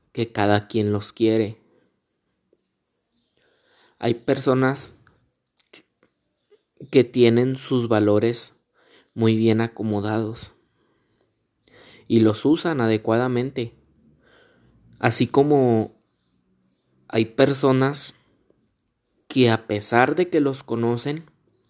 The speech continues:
no los utilizan, no los practican y, sobre todo, no les dan el uso adecuado.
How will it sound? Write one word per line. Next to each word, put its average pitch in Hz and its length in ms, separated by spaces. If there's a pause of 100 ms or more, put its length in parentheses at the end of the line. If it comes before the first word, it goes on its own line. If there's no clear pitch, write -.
(1200)
no 117 180
los 143 220
utilizan, 135 920 (1900)
no 117 140
los 127 200
practican 135 920 (2750)
y, 139 160
sobre 113 400
todo, 113 960 (2000)
no 123 120
les 131 180
dan 135 340 (300)
el 127 180
uso 135 260
adecuado. 127 640